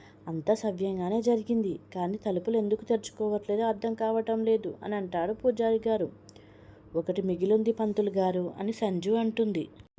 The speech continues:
సంజు మాటకి అందరూ ఆశ్చర్యపోతూ, "ఏమిటమ్మా నువ్వు అనేది? ఏం మిగిలుంది?" అంటారు. "ఇంతకుముందు తను ఈ ఊరి ఆడపిల్ల,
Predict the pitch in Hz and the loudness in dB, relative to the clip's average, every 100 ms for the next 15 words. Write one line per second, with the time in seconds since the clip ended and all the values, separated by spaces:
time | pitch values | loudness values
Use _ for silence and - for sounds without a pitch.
0 | - - - - - - - 175 170 170 | -20 -20 -20 -20 -20 -20 -2 2 4 4
1 | 196 185 175 175 233 240 185 170 180 208 | 4 4 2 0 2 0 2 2 4 4
2 | 175 196 196 196 175 165 220 277 294 - | 2 2 0 0 -2 0 0 0 -2 -18
3 | - - 175 180 220 226 247 240 214 196 | -14 -2 -2 0 2 4 4 6 4 4
4 | 190 180 175 - 175 190 226 214 220 214 | 2 0 0 -2 -2 2 2 4 2 4
5 | 240 240 226 233 208 151 - - - - | 4 4 2 2 0 -2 -12 -20 -20 -20
6 | - - 185 180 - 180 175 190 262 233 | -18 -6 -6 -6 -6 -2 0 0 0 2
7 | 220 196 175 175 214 214 220 220 220 190 | 4 4 2 4 4 4 0 2 2 2